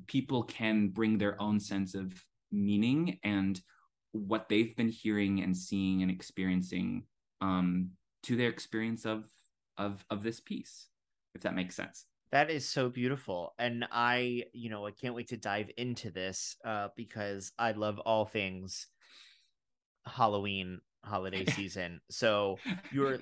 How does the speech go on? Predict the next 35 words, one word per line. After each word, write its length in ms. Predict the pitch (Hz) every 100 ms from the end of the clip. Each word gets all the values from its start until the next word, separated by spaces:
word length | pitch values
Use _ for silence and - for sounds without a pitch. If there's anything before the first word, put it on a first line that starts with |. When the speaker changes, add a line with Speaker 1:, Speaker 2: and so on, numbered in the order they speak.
| -
Speaker 1:
<laughs> 120 | -
Speaker 2:
your 220 | 135 131
last 380 | 123 127 139 -
episode 380 | 139 131 139 123
comes 260 | 123 110
out 160 | 113 107
the 60 | 107
last 400 | 107 104 - -
week 300 | 104 98 - -
of 260 | 92 85 -
October. 720 | 95 - - 113 92 85 55 - _ _ _ -
So 200 | - 123
Speaker 1:
Uh, 60 | 117
the 300 | 139 131 120
first 240 | - 190 180
week 160 | 135
of 80 | -
October, 260 | 95 - 165
Speaker 2:
I 40 |
mean, 220 | 170 185 160
sorry, 240 | 117 143
Speaker 1:
yes. 40 |
Speaker 2:
that's 160 | 131 135
what 60 | 143
I 40 |
meant. 180 | 113 76
First, 280 | - 131 - - -
I'll 100 | 117
take 240 | - 101
that 120 | 98
again. 280 | 92 78 71 - - -
Speaker 1:
<laughs> 260 | 127 - 127
Speaker 2:
So, 340 | 120 117 - _ _ _ _ _ _ _ _ _
so 240 | - 131
your, 300 | 120 120 120